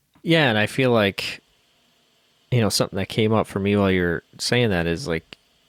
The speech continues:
I feel that potentially some of our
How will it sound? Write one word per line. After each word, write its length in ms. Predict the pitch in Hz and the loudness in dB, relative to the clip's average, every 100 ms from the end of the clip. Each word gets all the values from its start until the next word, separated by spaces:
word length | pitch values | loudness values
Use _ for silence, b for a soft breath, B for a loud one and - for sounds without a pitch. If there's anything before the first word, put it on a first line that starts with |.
| _ _ _ _ _ _ _ _ _ _ _ _ _ _ | _ _ _ _ _ _ _ _ _ _ _ _ _ _
I 140 | 92 98 | -4 -4
feel 1200 | - - - 120 117 113 113 104 98 92 85 - - | -6 -10 -4 -2 2 2 4 2 2 0 -4 -10 -4
that 180 | 98 - | -2 -2
potentially 960 | - - 127 131 110 101 92 87 92 - _ _ _ | -6 -2 0 0 -2 0 0 -2 -4 -10 _ _ _
some 340 | - - 120 110 | -14 -2 0 2
of 180 | 104 104 | 0 2
our 580 | 95 92 90 85 85 | 2 2 2 0 -4